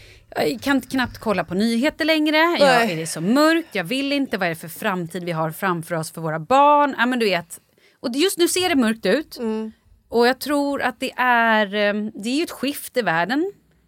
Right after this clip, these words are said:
Speaker 1: Säger i alla fall alla yogic-människor.
Speaker 2: Mm.
Speaker 1: Yogic-människor. Eh, och vi kanske bara behöver komma ner ordentligt i skiten innan vi, ehm,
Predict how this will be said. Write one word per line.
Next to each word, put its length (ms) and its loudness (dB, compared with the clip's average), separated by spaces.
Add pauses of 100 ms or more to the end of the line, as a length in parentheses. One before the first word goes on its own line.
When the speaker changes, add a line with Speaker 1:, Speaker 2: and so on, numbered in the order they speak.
(260)
Speaker 1:
Säger 440 -16
i 20 -20
alla 100 -20
fall 220 -20
alla 200 -20
yogic-människor. 920 -20 (180)
Speaker 2:
Mm. 320 -8 (200)
Speaker 1:
Yogic-människor. 1040 -6 (1800)
Eh, 340 2
och 100 0
vi 60 0
kanske 420 -2
bara 200 2
behöver 280 0
komma 260 -2
ner 400 -2 (220)
ordentligt 760 -4
i 120 -6
skiten 1080 -6
innan 480 -2
vi, 380 -4
ehm, 500 -4